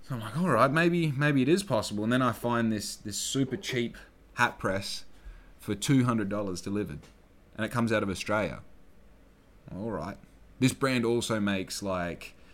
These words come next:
sex toys and, you know, like, uh,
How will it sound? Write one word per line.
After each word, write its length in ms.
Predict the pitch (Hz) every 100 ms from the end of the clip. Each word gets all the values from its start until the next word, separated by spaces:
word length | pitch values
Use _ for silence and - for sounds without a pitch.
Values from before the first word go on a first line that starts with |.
| - - - -
sex 340 | - 98 -
toys 580 | - 101 95 95 95 87
and, 380 | 87 85 82 92 - - - - - - - 92
you 100 | 98
know, 140 | 95
like, 340 | 92 90 87 -
uh, 440 | 92 90 87 80